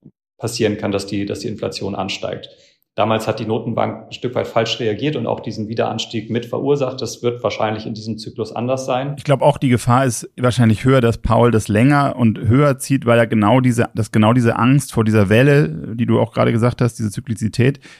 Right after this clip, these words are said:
Speaker 2: dass man eben nicht möchte, dass es jetzt ein bisschen runterkommt und dann wieder hochkommt, dass man dann wieder hochfahren muss, sondern dass man wahrscheinlich eher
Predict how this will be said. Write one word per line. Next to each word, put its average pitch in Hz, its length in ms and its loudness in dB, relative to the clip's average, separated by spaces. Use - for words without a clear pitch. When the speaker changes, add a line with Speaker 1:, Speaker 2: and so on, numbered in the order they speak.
Speaker 2:
dass 107 140 -4
man 123 100 4
eben 113 180 6
nicht 143 220 6
möchte, 120 300 4
dass 110 160 2
es 101 100 -2
jetzt 110 160 2
ein 113 40 -2
bisschen 113 200 2
runterkommt 117 480 2
und 101 120 0
dann 120 180 2
wieder 123 180 4
hochkommt, 120 300 2
dass 110 100 0
man 104 160 2
dann 131 180 2
wieder 104 160 2
hochfahren 98 360 0
muss, 110 140 2
sondern 107 200 4
dass 104 80 -2
man 104 140 4
wahrscheinlich 107 460 2
eher 131 360 4